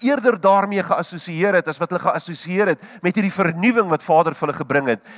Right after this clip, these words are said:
en hierdie nuwe pad wat hy vir hulle gelei het, hierdie nuwe heenkome wat God vir hulle gegee het, hierdie beloofde land Kanaan wat hy gesê het, "Ek gee dit vir julle." Dit is vir my altyd mooi, hierdie patroon.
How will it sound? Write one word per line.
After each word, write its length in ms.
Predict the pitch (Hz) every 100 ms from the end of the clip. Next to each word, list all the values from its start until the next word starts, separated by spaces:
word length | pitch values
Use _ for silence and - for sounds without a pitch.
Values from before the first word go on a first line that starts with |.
| 165
en 100 | 175
hierdie 200 | 190 180
nuwe 260 | 220 233
pad 320 | 226 233 151 -
wat 100 | 156
hy 60 | 165
vir 140 | 170
hulle 100 | 160
gelei 220 | 143 151 139
het, 160 | - -
hierdie 220 | 175 196 196
nuwe 220 | 226 214 139
heenkome 640 | 202 226 214 208 185 160
wat 100 | 160
God 240 | 165 165
vir 80 | 160
hulle 120 | 147 -
gegee 340 | 143 139 92
het, 260 | 87 _ _ _ _ -
hierdie 220 | 170 160
beloofde 400 | 170 170 - 160
land 300 | 151 147 -
Kanaan 460 | 156 143 113 92 90 _ _ _ _ -
wat 160 | 135
hy 60 | 127
gesê 300 | 127 - 113
het, 40 | -
"Ek 260 | - 185 - 160
gee 200 | 175 151
dit 360 | 101 90 _ _ _ _
vir 220 | - 127
julle." 280 | 113 90 92 101 _ _ _ _ _ _ _ _ _ _ _ _ _ _ _ _ _
Dit 80 | -
is 80 | -
vir 140 | 139
my 20 |
altyd 300 | 139 147 156 139
mooi, 200 | 139 139
hierdie 160 | 135
patroon. 560 | 147 139 147 143 117 95